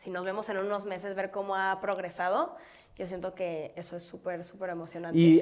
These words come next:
Speaker 2: antes de irnos, ¿qué viene para Sepia este año?
Speaker 1: ¿Qué viene para Sepia este año? Vienen
Speaker 2: ¿Qué viene, qué viene, qué viene, qué viene?
Speaker 1: Pues vienen muchas cosas,
Speaker 2: <laughs>
Speaker 1: empezando porque vamos a estar sacando música todos los meses, vamos a estar sacando una
Speaker 2: Mm,
Speaker 1: canción por mes.
Speaker 2: una canción por
Speaker 1: Y
Speaker 2: mes.
Speaker 1: van a ver que todas las canciones se conectan, son una misma historia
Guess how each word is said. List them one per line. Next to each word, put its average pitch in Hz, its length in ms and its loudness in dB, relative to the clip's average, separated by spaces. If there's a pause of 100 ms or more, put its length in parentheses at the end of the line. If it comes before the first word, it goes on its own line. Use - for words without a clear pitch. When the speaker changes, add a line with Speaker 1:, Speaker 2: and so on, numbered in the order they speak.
Speaker 2:
antes 180 280 8
de 185 100 12
irnos, 196 320 10
¿qué 185 140 6
viene 175 340 6
para 123 220 0
Sepia 143 320 4
este 123 160 2
año? 110 240 -6 (400)
Speaker 1:
¿Qué 226 80 -10
viene 247 180 -4
para 180 180 -4
Sepia 190 240 -8
este 202 200 0
año? 277 100 -4 (200)
Vienen 226 240 4
Speaker 2:
¿Qué 131 80 8
viene, 170 240 8
qué 170 80 8
viene, 180 240 10
qué 185 80 8
viene, 196 260 8
qué 185 80 10
viene? 196 280 6 (380)
Speaker 1:
Pues 185 140 -4
vienen 196 240 -4
muchas 311 440 2
cosas, 220 500 12
Speaker 2:
<laughs> - 0 -
Speaker 1:
empezando 262 500 10
porque 226 480 4
vamos 233 300 2
a - 20 -8
estar 226 220 0
sacando 220 360 -6
música 226 640 0
todos 220 280 4
los 185 220 -6
meses, 208 460 -6 (100)
vamos 190 200 -6
a 202 60 -10
estar 190 40 -10 (100)
sacando 190 160 -6
una 135 140 0
Speaker 2:
Mm, - 20 -2
Speaker 1:
canción 131 320 -2
por 185 140 -4
mes. 247 300 -2
Speaker 2:
una 123 140 -2
canción 123 300 4
por 113 80 4
Speaker 1:
Y 113 80 2
Speaker 2:
mes. 214 180 0
Speaker 1:
van 208 160 0
a 208 60 2
ver 208 160 -2
que 208 80 -8
todas 220 160 0
las 214 120 0
canciones 208 460 -6
se 226 220 -10
conectan, 190 500 -8
son 202 160 -8
una 196 160 -4
misma 180 260 -8
historia 185 380 -4